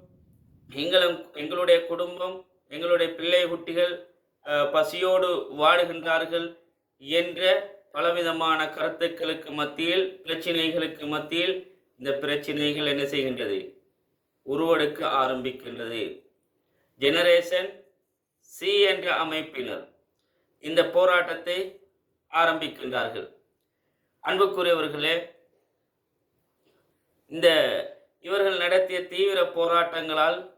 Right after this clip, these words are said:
அந்த நாட்டினுடைய அதிபராக இருந்த கே பி சர்மா ஒலி அறு-, எழுபத்தி மூன்று வயது. இவருடைய தலைமையிலான கம்யூனிஸ்ட் அரசு அப்படியே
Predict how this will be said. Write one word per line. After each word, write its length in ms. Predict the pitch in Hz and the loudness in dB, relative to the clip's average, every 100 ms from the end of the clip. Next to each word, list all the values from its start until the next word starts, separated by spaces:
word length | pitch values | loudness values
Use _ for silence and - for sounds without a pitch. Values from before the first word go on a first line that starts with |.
| _ _ _ _ _ _ _ _ | _ _ _ _ _ _ _ _
அந்த 260 | _ 156 170 | _ -4 0
நாட்டினுடைய 840 | 165 175 170 180 170 175 170 160 | 2 2 2 0 0 2 2 0
அதிபராக 600 | - 156 165 165 156 151 143 | -2 -6 -2 2 4 4 0
இருந்த 520 | 123 113 - - - _ _ _ | -4 -8 -12 -14 -18 _ _ _
கே 220 | 151 160 | -8 -6
பி 220 | 165 165 | -2 -2
சர்மா 500 | - 156 156 165 160 | 2 0 2 2 2
ஒலி 280 | 160 170 185 196 - - _ _ _ _ _ _ - | 2 2 2 0 -4 -18 _ _ _ _ _ _ -10
அறு-, 220 | 143 165 | -6 -6
எழுபத்தி 480 | 151 156 185 185 180 | -2 2 2 2 -2
மூன்று 280 | 175 175 156 | -2 -4 -2
வயது. 540 | 156 156 123 90 - _ _ _ _ _ _ _ _ _ - | 0 2 0 -6 -12 _ _ _ _ _ _ _ _ _ -6
இவருடைய 460 | 156 175 180 175 | 2 4 4 2
தலைமையிலான 760 | 175 165 175 175 170 165 165 160 | 2 2 2 2 4 4 4 0
கம்யூனிஸ்ட் 600 | 156 156 165 165 - - | -2 -2 -4 -8 -10 -6
அரசு 460 | 151 147 - - | -4 -4 -8 -10
அப்படியே 760 | 156 - 160 160 160 180 - | -10 -6 -2 2 4 2 0